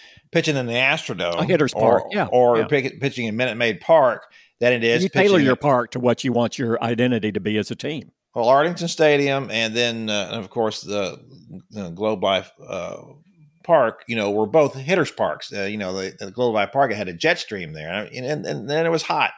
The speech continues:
Speaker 1: And I remember Kenny Rogers told me one time that, uh, he said, "Listen, no free agent pitchers wanna come here.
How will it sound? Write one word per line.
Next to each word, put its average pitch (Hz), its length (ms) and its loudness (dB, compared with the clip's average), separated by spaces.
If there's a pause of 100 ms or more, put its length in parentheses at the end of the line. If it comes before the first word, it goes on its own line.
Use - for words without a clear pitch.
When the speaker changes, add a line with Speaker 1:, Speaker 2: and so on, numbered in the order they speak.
(320)
Speaker 1:
And 120 80 -6
I - 20 -2
remember 123 200 -4
Kenny 151 220 0
Rogers 135 320 4
told 151 240 2
me 123 80 -2
one 120 180 -2
time 120 380 0
that, 110 320 0
uh, 104 260 0 (100)
he 120 120 -8
said, 110 200 -4
"Listen, 110 360 -2 (240)
no 139 120 4
free 131 200 2
agent 110 200 -2
pitchers 101 300 -4
wanna 92 180 -6
come 85 260 -10
here. - 260 -20